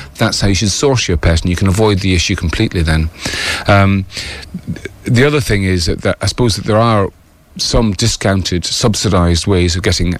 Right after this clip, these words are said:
animals spayed and neutered. Um, it can only be done in a limited way because, you know, um, charities ha-, haven't got that much money they can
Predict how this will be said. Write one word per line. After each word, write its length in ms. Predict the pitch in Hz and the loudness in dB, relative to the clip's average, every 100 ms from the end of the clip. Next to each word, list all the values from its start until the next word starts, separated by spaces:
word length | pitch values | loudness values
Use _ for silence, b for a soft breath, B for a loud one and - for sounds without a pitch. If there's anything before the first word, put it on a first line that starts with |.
| - | -2
animals 340 | 95 87 87 | 0 2 0
spayed 300 | - 90 87 | 0 2 2
and 120 | 82 | 2
neutered. 380 | 90 87 90 82 B B B B - | 2 2 0 0 B B B B 2
Um, 480 | 85 82 85 87 - - - - - - - - - | 4 4 2 0 -4 -8 -10 -10 -16 -18 -20 -12 -10
it 180 | - | -4
can 120 | - 143 | 2 4
only 120 | 147 | 4
be 60 | |
done 160 | 110 98 | 2 2
in 80 | 95 | 2
a 80 | 110 | 2
limited 340 | 175 - 85 | 0 -2 -2
way 300 | 85 92 139 - | 0 0 -2 -4
because, 380 | 113 107 90 - | -4 0 0 -2
you 120 | - | -2
know, 200 | 98 92 90 - | 0 0 0 0
um, 420 | 87 85 87 92 - - - B B B B - | 2 2 0 -2 -8 -20 -18 B B B B -2
charities 460 | 110 107 101 90 | 2 4 4 4
ha-, 120 | - | 2
haven't 280 | - 95 107 | 4 2 2
got 120 | 85 | 2
that 160 | - 170 | 0 0
much 220 | 107 - | 0 0
money 160 | 95 98 | 2 2
they 140 | 92 | 2
can 260 | 95 85 | 0 -2